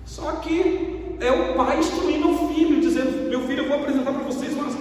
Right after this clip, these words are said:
pra você uma sabedoria." Apocalipse retrata isso aqui de uma maneira bem mais dramática. Apocalipse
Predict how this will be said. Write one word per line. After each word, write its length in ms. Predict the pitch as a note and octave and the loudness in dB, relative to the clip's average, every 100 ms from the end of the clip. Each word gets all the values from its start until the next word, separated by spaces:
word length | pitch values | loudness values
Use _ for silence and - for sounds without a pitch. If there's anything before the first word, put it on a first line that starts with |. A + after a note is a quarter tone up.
| - - | -8 -8
pra 120 | - A3+ | -4 0
você 300 | A3 A3 C4 | 0 2 2
uma 200 | C4 B3+ | 2 2
sabedoria." 960 | B3+ B3+ B3+ B3+ A#3+ - - - - - - - - - - - - - - - - - - - - - - - - - - | 0 -2 -2 -2 -2 -4 -4 -4 -6 -6 -8 -10 -12 -14 -16 -16 -18 -18 -18 -16 -18 -18 -18 -18 -18 -20 -20 -20 -20 -20 -20
Apocalipse 1120 | - - - - - F3 - - - - - - | -12 -10 -8 -8 -4 -4 -6 -8 -12 -12 -14 -10
retrata 480 | E3 E3+ E3 F3 E3+ | -6 -6 -4 -4 -4
isso 100 | - | -6
aqui 160 | E3 | -6
de 80 | E3 | -6
uma 180 | D#3+ D#3 | -4 -4
maneira 300 | C3+ E3+ F3 F3 - | -2 -2 -2 -4 -2
bem 240 | B3 B3+ | 0 2
mais 220 | F3 F3+ - | 2 0 0
dramática. 640 | E3 D3 B2+ B2 - - - - - - - - - - | 0 0 0 -2 -4 -6 -8 -10 -14 -14 -16 -18 -18 -14
Apocalipse 640 | - A#3+ A#3+ - F#3+ - | -4 -2 -2 -4 -6 -6